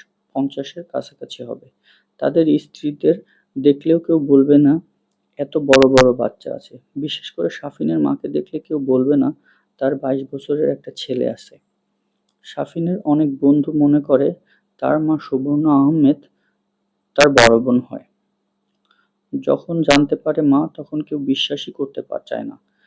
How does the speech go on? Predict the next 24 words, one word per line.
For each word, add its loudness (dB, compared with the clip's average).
দেখলে 0
কেউ 0
মনে 6
করবে -2
না 2
ওনার 0
বয়স 0
সাতত্রিশ -10
কিংবা -4
আটত্রিশ -18
বছর। -14
দেখলে -2
মনে 6
হবে 4
পঁচিশ -10
ছাব্বিশ -12
বয়সের -4
একজন 0
মেয়ে। 4
আসলে -8
তিনি -4
তো -4
একজন 2
মহিলা। 2